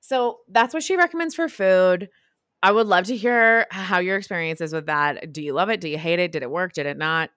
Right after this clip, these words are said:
And then the last thing I wanna talk about is, like, different activities that are recommended for that time. So during your follicular phase, what she recommends is this is a great time to, like, start projects. Think of, like,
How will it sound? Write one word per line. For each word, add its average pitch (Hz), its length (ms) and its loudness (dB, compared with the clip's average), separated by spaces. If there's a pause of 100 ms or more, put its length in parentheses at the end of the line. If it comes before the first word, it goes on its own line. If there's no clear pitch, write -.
(160)
And 190 100 -4
then 190 120 -4
the 190 100 0
last 170 320 4
thing 214 140 -4
I 196 40 -4
wanna 185 200 -4
talk 165 180 -4
about 160 200 0
is, 156 220 -6
like, 156 240 -4 (180)
different 185 640 -6
activities 156 720 -8
that 156 100 -6
are 151 120 -4
recommended 143 580 -8
for 139 140 -8
that 139 180 -8
time. 104 360 -16 (640)
So 185 640 4
during 190 260 -4
your 185 100 -6
follicular 269 800 -2
phase, 262 840 -2
what 202 140 -4
she 240 200 -6
recommends 175 920 -2
is 170 240 -4
this 180 220 -6
is 208 120 -10
a 254 80 -4
great 175 300 -4
time 170 220 -10
to, 160 80 -2
like, 160 180 -4
start 160 720 -4
projects. 139 680 -4
Think 202 200 -8
of, 247 140 -6
like, 277 260 0